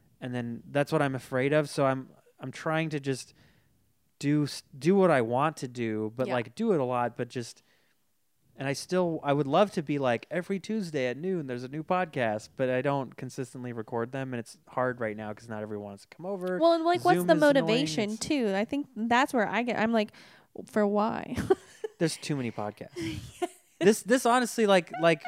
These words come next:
Speaker 1: and
Speaker 2: We're
Speaker 1: I
Speaker 2: just clogging up the airwaves. I like to hear
Speaker 1: Yeah.
Speaker 2: myself talk, though, so I, I appreciate that you're doing it. I feel like I would do it,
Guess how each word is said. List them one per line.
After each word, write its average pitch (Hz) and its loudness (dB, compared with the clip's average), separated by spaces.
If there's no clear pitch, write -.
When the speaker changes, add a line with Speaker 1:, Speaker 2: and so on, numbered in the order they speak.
Speaker 1:
and 165 2
Speaker 2:
We're - 8
Speaker 1:
I - 6
Speaker 2:
just 466 8
clogging 240 6
up 233 4
the 233 0
airwaves. 208 2
I 285 8
like 415 6
to 381 2
hear 311 4
Speaker 1:
Yeah. 214 4
Speaker 2:
myself 208 2
talk, - -6
though, 202 -2
so 208 -4
I, 202 0
I - 0
appreciate 240 -2
that 190 -4
you're 190 -4
doing 185 -6
it. 185 -6
I 226 -4
feel 233 -4
like 220 -4
I 233 6
would 233 2
do 220 2
it, 208 0